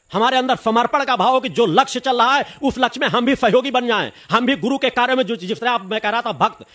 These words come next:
भक्त गुरु में समा जाना चाहता है, गुरु के समान बन जाना चाहता है, तो जो कार्य गुरु के चले, अगर उसमें आप सहयोगी बन रहे, वो एक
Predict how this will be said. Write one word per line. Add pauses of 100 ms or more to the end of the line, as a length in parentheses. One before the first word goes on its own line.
(140)
भक्त
गुरु
में
समा
जाना
चाहता
है, (420)
गुरु
के
समान
बन
जाना
चाहता
है, (680)
तो
जो
कार्य
गुरु
के
चले,
अगर
उसमें
आप
सहयोगी
बन
रहे,
वो
एक